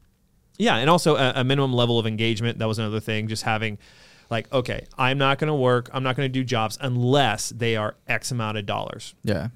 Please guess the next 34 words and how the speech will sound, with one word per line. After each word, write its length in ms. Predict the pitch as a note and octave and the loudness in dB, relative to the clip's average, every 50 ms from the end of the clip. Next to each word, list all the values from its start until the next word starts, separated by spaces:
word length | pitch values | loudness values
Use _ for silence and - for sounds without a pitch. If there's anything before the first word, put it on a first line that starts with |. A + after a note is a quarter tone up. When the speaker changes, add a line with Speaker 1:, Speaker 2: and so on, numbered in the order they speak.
| - _ - | -12 _ -6
Speaker 1:
Like, 120 | A#2 - - | -6 -4 -2
anything 300 | C3+ C#3+ D3 D3+ D3 C3+ | -2 0 0 0 2 2
less 220 | C3 C3+ C3+ - | 2 2 2 0
than 100 | D#3+ D3 | -2 -2
that, 220 | D3 D3 D3 - - | 0 0 0 -2 -2
I'm 180 | A2+ A#2 A#2 | -6 -4 -4
not 200 | A#2 A#2 A#2 A2+ | -2 -2 0 0
even 180 | A#2 A#2 A2+ A2+ | 0 0 -2 -2
entertaining. 580 | A2 A2 G#2+ G#2+ - A#2+ A#2 A#2 A#2+ A#2+ A#2+ A2+ | -2 -4 -4 -4 -4 -4 -2 -2 -2 -4 -4 -4
I 80 | - A2 | -4 -6
was 120 | G2+ G2+ | -4 -4
able 140 | A2 G#2+ G2+ | -4 -6 -6
to 80 | G#2+ G#2 | -6 -8
start 320 | - - - A#2 A2+ - | -6 -4 -2 -2 -2 -4
conversations 680 | - - A#2 A2 G2+ A2 - - A#2 A2+ - - A#2+ - | -4 -6 -6 -6 -6 -6 -4 -4 -4 -4 -4 -6 -8 -4
from 220 | - - F3 F#3+ | 0 0 2 2
the 80 | F#3 D3 | 2 2
get-go, 540 | B2+ C3+ B2 - - - G#2 G#2+ G2 A2+ - _ _ _ _ _ _ _ _ | 2 0 -2 -2 -4 -6 -6 -4 -6 -8 -12 _ _ _ _ _ _ _ _
from 180 | - D3 C#3+ | 0 2 2
the 80 | D3+ C#3+ | 4 6
very 160 | D3 C#3 C3 | 6 6 6
beginning. 400 | A#2+ A#2 G#2 G#2+ G2+ G#2 G2 - - - | 4 2 0 -2 -2 -4 -6 -10 -6 -6
"Okay, 320 | B2 A#2+ - G#2 - - - - _ | -4 -4 -2 -4 -6 -6 -10 -10 _
I 60 | A#2+ | -6
know 100 | A#2 B2 | -4 -4
it's 100 | A#2+ A#2+ | -2 -2
an 40 | C3+ | -4
uncomfortable 320 | B2 A#2+ C3 A#2 A2+ A2+ A2+ | -4 -4 -4 -4 -4 -6 -2
topic. 460 | - C#3 C3+ C#3 C3+ D3 C3+ - - _ - | 2 2 2 2 2 -2 -4 -6 -12 _ -12
We're 80 | A2+ | -8
gonna 100 | A#2 A#2+ | -8 -4
talk 120 | A2+ B2 A#2+ | -4 -4 -4
about 180 | B2 B2 A#2+ | -4 -4 -2
budget. 420 | A#2 A#2+ A2 G2 G#2+ A2 G#2+ - | 0 0 0 0 0 -2 -4 -4